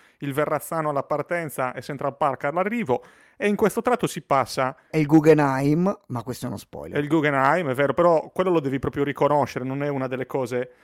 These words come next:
Speaker 1: che si, che si conoscono, eh, riconoscono da subito.
Speaker 2: Diciamo che quando ci arrivi sei stanco morto, cioè, questo è lo s-, mega spoiler, però sì,
Speaker 1: Sì,
Speaker 2: si vede
Speaker 1: è
Speaker 2: anche
Speaker 1: vero.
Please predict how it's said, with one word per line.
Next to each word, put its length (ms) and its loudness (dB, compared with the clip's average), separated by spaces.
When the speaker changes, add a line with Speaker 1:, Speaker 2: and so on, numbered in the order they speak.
Speaker 1:
che 120 -18
si, 440 -8
che 140 -6
si 340 -6
conoscono, 1080 -2
eh, 180 -6
riconoscono 500 -6
da 120 -4
subito. 480 -8
Speaker 2:
Diciamo 160 -2
che 80 -8
quando 240 0
ci 80 2
arrivi 240 0
sei 160 -4
stanco 420 -4
morto, 500 -10
cioè, 140 -16
questo 200 -10
è 20 -6
lo 60 -8
s-, 100 -16
mega 340 -8
spoiler, 480 -10
però 220 -4
sì, 140 -8
Speaker 1:
Sì, 80 -8
Speaker 2:
si 60 -8
vede 120 0
Speaker 1:
è 40 4
Speaker 2:
anche 120 0
Speaker 1:
vero. 200 0